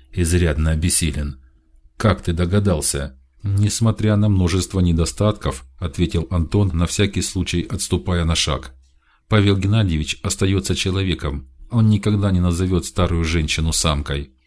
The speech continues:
«Запомню на будущее», кивнул полковник Нефилим. «Как вам удалось подключиться? Телепатия ведь не работает». Собеседник хихикнул.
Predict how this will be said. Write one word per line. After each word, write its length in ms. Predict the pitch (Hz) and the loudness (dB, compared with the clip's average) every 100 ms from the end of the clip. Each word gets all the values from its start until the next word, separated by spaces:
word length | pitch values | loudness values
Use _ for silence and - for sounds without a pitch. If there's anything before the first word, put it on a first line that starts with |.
| _ _ _ - | _ _ _ -6
«Запомню 800 | 76 92 107 104 107 87 90 92 | -4 0 0 2 2 2 2 4
на 140 | 110 | 2
будущее», 760 | 107 95 80 - 80 76 71 - _ - | 2 0 0 -2 -2 -2 -4 -10 _ -4
кивнул 380 | 92 82 82 | 0 2 0
полковник 580 | 73 82 - 85 80 80 | 0 -2 -2 -2 0 0
Нефилим. 640 | 82 78 82 78 76 69 - _ _ _ _ _ _ _ - | -2 -2 -2 -2 -2 -6 -14 _ _ _ _ _ _ _ -4
«Как 240 | 85 - | -2 0
вам 200 | 85 80 | -2 0
удалось 380 | 80 85 85 - | 0 0 0 0
подключиться? 920 | 87 - 90 - 87 80 78 71 - - _ - | -4 -4 -4 -2 -2 -2 -4 -6 -10 -20 _ -2
Телепатия 640 | 107 113 110 92 76 76 | 2 2 2 0 -2 -2
ведь 200 | 78 - | -2 -2
не 80 | 87 | 0
работает». 680 | 98 98 80 71 73 69 - _ _ | 0 0 -2 -4 -6 -6 -14 _ _
Собеседник 800 | - 82 87 - 98 82 78 76 | -4 -2 0 -2 0 0 0 -2
хихикнул. 680 | 80 - 76 78 71 73 | -4 -4 -4 -4 -6 -6